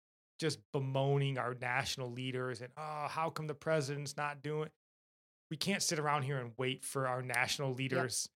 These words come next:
Speaker 1: to weigh the political maneuvering of every
Speaker 2: We
Speaker 1: decision.
Speaker 2: can get stuff done
Speaker 1: Yeah,
Speaker 2: without their okay.
Speaker 1: Americans,
Speaker 2: <laughs>
Speaker 1: that is what America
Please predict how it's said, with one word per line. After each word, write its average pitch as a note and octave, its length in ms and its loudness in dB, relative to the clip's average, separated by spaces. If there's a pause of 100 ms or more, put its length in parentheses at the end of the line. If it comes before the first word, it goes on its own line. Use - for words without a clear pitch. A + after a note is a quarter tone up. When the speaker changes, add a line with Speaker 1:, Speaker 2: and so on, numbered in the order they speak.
(320)
Speaker 1:
to D#3 120 0
weigh C#3 380 6
the C3+ 100 0
political C#3+ 560 2
maneuvering C#3 680 2
of C3 80 -2
every C#3+ 240 2
Speaker 2:
We C#3 40 -4
Speaker 1:
decision. G#3 460 2
Speaker 2:
can D4 80 6
get B3+ 160 6
stuff A3 340 4
done D#3+ 600 4 (200)
Speaker 1:
Yeah, D3+ 240 4
Speaker 2:
without F#3+ 400 8
their G3+ 180 12
okay. G3 340 12 (100)
Speaker 1:
Americans, G#3+ 180 6 (100)
Speaker 2:
<laughs> B3+ 120 8
Speaker 1:
that E3 220 8
is D3 100 4
what D#3 160 6
America C#3 500 2